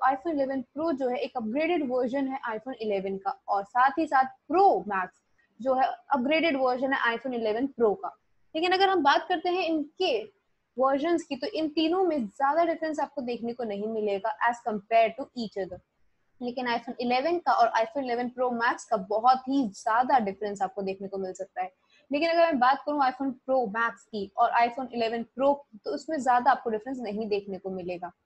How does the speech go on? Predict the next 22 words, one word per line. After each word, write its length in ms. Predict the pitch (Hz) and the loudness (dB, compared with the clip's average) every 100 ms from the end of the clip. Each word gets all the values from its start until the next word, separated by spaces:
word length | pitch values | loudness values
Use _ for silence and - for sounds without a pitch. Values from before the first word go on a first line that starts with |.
| _ _ _ _ _ | _ _ _ _ _
साथ 220 | 349 359 381 | 6 6 6
ही 80 | 381 | 4
साथ 260 | 359 339 | 4 4
आपको 340 | 294 277 - 330 - | 4 2 0 -2 -2
इसमें 380 | - 294 233 208 | -2 -2 -2 -2
difference 420 | 254 294 302 294 | -4 -2 -2 0
ज्यादा 280 | 254 240 262 | 2 2 0
से 160 | 247 226 | -4 0
ज्यादा 340 | 214 208 233 - _ | 2 2 0 -4 _
इनके 220 | 240 220 214 | -6 -4 -2
display 420 | 233 233 294 320 | -2 -4 -2 0
में 140 | 330 311 220 | 0 0 2
या 180 | 269 349 | 4 4
फिर 180 | 359 277 | 2 -2
इनकी 200 | 233 240 | -2 -2
battery 400 | 208 196 214 208 | 2 2 0 -4
life 200 | 196 196 | -4 -4
में 100 | 214 | -4
ही 100 | 247 | -2
देखने 320 | 262 208 214 226 | -2 -4 -4 -2
को 140 | 349 | 0
मिलेगी। 460 | 254 190 175 175 | 0 0 -4 -6